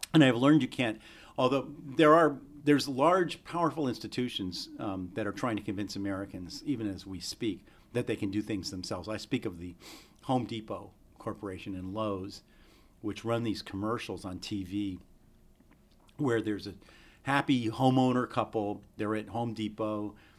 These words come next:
and they're looking at, like, tile samples. This is, like, in a thirty-second commercial. In the first five, they're looking at tile sa-, samples. Then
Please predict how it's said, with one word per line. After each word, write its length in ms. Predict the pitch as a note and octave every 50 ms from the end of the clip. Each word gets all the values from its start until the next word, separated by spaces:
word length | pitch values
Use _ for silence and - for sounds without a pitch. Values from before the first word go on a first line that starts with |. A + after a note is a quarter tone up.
| - _ -
and 60 | G#2
they're 120 | G#2 G#2+
looking 260 | G#2 A#2 A2 A#2+ A2+ A2+
at, 120 | A2 A2+
like, 160 | A#2+ G#2+ - -
tile 320 | - - A#2+ A2+ G#2+ G#2
samples. 600 | G#2 - - G#2+ F#2+ F#2 - - F#2 E2 - - -
This 120 | - C#3+ C#3+
is, 100 | D#3+ F#3+
like, 160 | F#3 B2+ - - - _ _ -
in 120 | C3+ A2
a 120 | G#2+ G2 F#2+ -
thirty-second 500 | - D3+ C3 B2+ A#2 - A#2+ G2 - F#2
commercial. 340 | - F#2+ F#2+ F2 - - -
In 80 | F#2 F2
the 60 | E2+
first 260 | - A#2+ G2+ - -
five, 180 | - G2+ F#2 - - - - - -
they're 100 | - A2
looking 200 | G2+ A2 A2 A2+
at 100 | A2 G#2+
tile 200 | - A2 G2+ F#2+
sa-, 200 | F#2 - - F#2 F#2 F#2+ -
samples. 480 | - - - F#2 E2 - - - - - - - - - - _ _
Then 460 | - A#2+ C3 C#3 D3+ E3+ F3 E3+ E3+